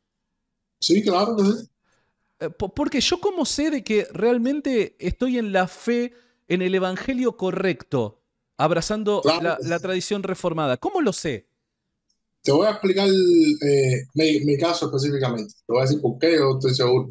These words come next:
Speaker 1: tengo la seguridad de que estoy en la fe correcta. Porque yo vivo, como todo el mundo, yo vivo de acuerdo a lo que sé, no lo que no sé.
Speaker 2: Claro.
Speaker 1: Pero eso no quita, eso no quita que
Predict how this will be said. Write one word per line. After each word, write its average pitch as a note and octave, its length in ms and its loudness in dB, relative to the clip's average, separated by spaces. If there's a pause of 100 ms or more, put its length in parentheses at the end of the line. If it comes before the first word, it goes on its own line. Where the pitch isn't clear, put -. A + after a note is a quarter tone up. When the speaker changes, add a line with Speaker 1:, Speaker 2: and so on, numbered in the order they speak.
Speaker 1:
tengo C#3 220 2
la C3 100 2
seguridad A#2+ 460 0
de A#2+ 60 0
que A#2+ 60 -4
estoy A#2+ 240 -2
en A#2 80 2
la A2+ 60 0
fe A#2 160 -4
correcta. A#2 360 -4 (1200)
Porque D#3 320 2
yo G#3+ 220 2
vivo, G3 380 2
como C#3+ 180 2
todo G3 160 2
el E3+ 60 0
mundo, C3+ 420 -4 (920)
yo D#3+ 160 6
vivo F#3+ 260 4
de C#3 80 2
acuerdo D#3+ 380 2
a - 40 4
lo B2 120 2
que - 100 -4
sé, - 360 0
no C3+ 120 2
lo C#3+ 100 2
que B2+ 100 -2
no B2+ 100 0
sé. C3+ 320 -4 (340)
Speaker 2:
Claro. G2 260 0
Speaker 1:
Pero C#3 280 2
eso E3+ 180 0
no E3 160 0
quita, E3 500 0
eso C#3+ 240 -4
no D3+ 140 -2
quita E3+ 300 0
que B2+ 240 -4